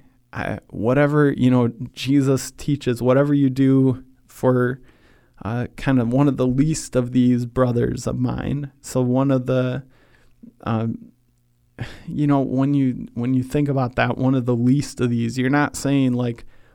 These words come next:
"Well, these people are worthless," but you're saying doing something for someone who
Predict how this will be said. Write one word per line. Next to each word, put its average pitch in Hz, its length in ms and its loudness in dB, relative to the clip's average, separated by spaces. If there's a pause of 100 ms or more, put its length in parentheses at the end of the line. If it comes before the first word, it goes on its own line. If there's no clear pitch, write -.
(120)
"Well, 120 100 -2
these 160 280 0
people 127 300 -2
are 113 160 0
worthless," 127 600 -4
but - 320 -2
you're 127 100 0
saying 131 520 -2 (500)
doing 156 340 0
something 123 520 -4
for 123 200 -4
someone 120 560 -4
who 127 640 -6